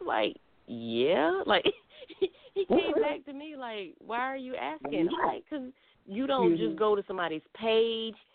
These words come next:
Speaker 1: their like page, their group, their anything. Even though I participate in the group, I still don't assume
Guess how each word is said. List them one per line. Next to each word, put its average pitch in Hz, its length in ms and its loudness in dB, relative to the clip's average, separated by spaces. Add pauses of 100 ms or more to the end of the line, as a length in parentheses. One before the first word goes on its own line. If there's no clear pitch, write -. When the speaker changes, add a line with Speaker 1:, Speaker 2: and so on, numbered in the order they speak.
(200)
Speaker 1:
their 156 120 2
like 180 400 0
page, 196 600 -2
their 139 180 0
group, 190 640 -4 (360)
their 156 440 4 (280)
anything. 160 800 2
Even 240 240 0
though 196 80 2
I 175 80 6
participate 180 580 -4
in 143 140 -6
the 139 60 -6
group, 143 340 -4
I 165 180 -2
still 196 220 2
don't 156 180 -2
assume 143 760 -2